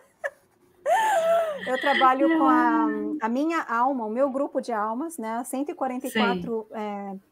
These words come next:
Speaker 1: personalidades que tem no meu grupo de alma, todos eles trabalham com a transmutação de energia,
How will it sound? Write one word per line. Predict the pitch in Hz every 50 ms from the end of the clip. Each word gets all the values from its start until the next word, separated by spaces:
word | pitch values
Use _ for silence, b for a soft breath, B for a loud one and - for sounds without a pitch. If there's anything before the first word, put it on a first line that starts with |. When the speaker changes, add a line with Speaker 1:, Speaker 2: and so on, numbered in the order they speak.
| _ _ _ _ _ -
Speaker 1:
personalidades | 247 240 277 - 269 247 240 233 226 220 220 233 240 -
que | - -
tem | - - 226
no | 226 220
meu | 220 208
grupo | 214 220 220 226 208
de | 202
alma, | 214 214 233 240 240
todos | 233 - 262 269 269 285
eles | 269 254 262 -
trabalham | - 262 226 208 226 226 226 240
com | 233 247
a | 226
transmutação | 226 - 247 254 - 254 254 254 254 240 - 240 233
de | 226
energia, | 226 233 226 214 202 202 208 220 226 214 214